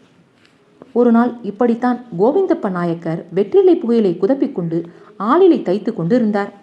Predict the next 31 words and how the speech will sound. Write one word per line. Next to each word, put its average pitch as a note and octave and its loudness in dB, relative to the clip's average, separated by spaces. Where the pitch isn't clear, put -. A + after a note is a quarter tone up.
அப்பொழுதெல்லாம் F3+ -2
கரிசல் E4+ 2
காட்டில் G#3+ -4
வாழை G#3+ -2
இலை F3 0
பிரபல்யம் G#3 -2
அடையாத D#3+ -4
காலம். G3+ -6
கோபல்ல F4+ 4
கிராமத்தின் F#3+ -4
மக்கள் E3+ -6
விரதம் D#4+ 0
விடும் G#3+ -2
நாட்களில் F3 -4
மட்டும் E3+ -8
ஆலை D#4+ 2
இலைகளை F#3+ 2
சேர்த்து A#3 -2
வைத்து E3+ -4
அதை A3 -2
சோளத்தட்டு D4 0
ஈக்கிகளால் B3 -2
தைத்து F3+ -6
அந்த G3 -2
இலையில்தான் B3 2
சாப்பிடுவது G#3 -4
வழக்கம். G#3+ -2
மற்ற F#3 -4
நாட்களில் G3+ -2
எல்லாம் E3+ -2
அவர்கள் G#3+ -2